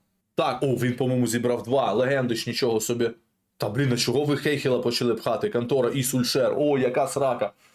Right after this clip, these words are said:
О, і ще один. Єй, ну за друг-, я вже встав. Добре, беру Ван Дайка. Де Ван Дайк?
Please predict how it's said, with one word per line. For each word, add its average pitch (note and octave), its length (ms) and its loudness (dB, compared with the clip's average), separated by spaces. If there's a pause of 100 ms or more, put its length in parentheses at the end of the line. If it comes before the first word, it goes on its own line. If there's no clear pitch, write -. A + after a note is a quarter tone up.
(840)
О, C3 1500 2 (200)
і D3 140 2
ще D#3 240 0
один. C#3 500 0 (680)
Єй, C#3 340 2
ну B2+ 140 2
за C#3+ 140 0
друг-, D3 140 2
я D#3 160 2
вже D3+ 160 0
встав. E3+ 420 0
Добре, C#3+ 280 0
беру C#3 220 0
Ван D#3+ 180 -2
Дайка. D#3+ 300 -2
Де C#3 120 0
Ван D3 200 0
Дайк? C#3+ 220 -2